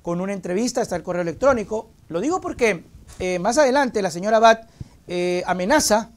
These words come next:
con empezar acciones legales a todas aquellas personas que a su juicio han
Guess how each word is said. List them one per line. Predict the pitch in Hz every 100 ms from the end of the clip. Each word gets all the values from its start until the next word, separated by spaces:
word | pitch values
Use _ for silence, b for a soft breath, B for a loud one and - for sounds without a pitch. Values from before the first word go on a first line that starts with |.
| _
con | 208 254 247
empezar | 202 175 170 214
acciones | 214 220 226 208
legales | 214 247 190 196 - B B -
a | 175
todas | 170 254 233
aquellas | 214 226 226
personas | 196 208 185 170
que | -
a | 151
su | 160
juicio | 214 277 214 214 b b b b -
han | 208 226